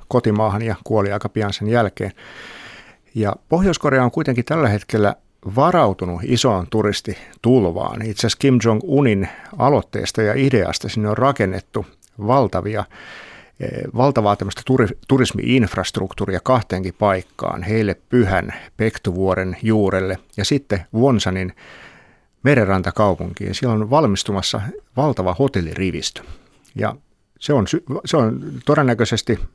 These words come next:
turisteille auki ehkä ensi syksystä lähtien, jos aikataulut pitää. Ja siitä pitää, niin sitten erityisesti eteläkorealaisia ja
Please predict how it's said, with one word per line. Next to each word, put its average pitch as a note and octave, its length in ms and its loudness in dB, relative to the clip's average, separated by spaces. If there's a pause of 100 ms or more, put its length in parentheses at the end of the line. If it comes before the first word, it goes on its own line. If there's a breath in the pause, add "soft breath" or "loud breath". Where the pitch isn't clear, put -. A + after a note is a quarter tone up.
(460 loud breath)
turisteille A#2 560 2 (1700 soft breath)
auki B2+ 420 4
ehkä A#2+ 280 0
ensi C#3+ 260 2
syksystä - 500 0
lähtien, A2 360 2
jos A2+ 300 0
aikataulut A2 520 0
pitää. G2+ 340 2
Ja G2 120 0 (680 loud breath)
siitä C#3+ 280 -2
pitää, A#2+ 340 0
niin G#2 120 0
sitten A2+ 300 -2 (440 loud breath)
erityisesti A2 540 0 (100)
eteläkorealaisia G#2 1000 0
ja G#2+ 140 -2